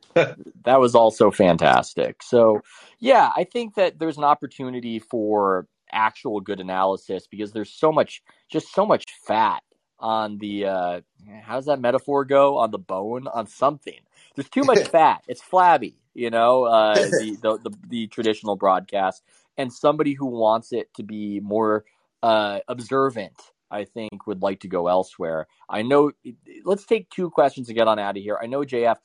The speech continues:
Speaker 1: I'm gonna, well, I'll go Joe first. I know J F's got a T V take, uh,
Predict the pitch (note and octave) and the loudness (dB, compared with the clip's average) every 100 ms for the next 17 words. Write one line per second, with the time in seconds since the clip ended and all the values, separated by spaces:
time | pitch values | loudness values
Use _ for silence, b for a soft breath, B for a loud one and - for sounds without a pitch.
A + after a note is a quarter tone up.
0 | _ - D#3 D3 _ E3+ E3 _ b b | _ -12 -8 -8 _ -4 -4 _ b b
1 | b G#3+ A#3+ A#3+ C#3+ D#3+ D3+ - G2+ - | b 2 4 0 4 4 4 -2 -6 -4
2 | B2+ F3+ F3 F3+ E3 - D3+ A2+ - B2 | -4 -2 0 2 2 0 -4 -4 -10 -12
3 | A2 G2 F#2+ D#2+ G#1+ - - - G2+ F#2+ | -8 -10 -10 -10 -12 -16 -8 0 2 2
4 | F2+ | 0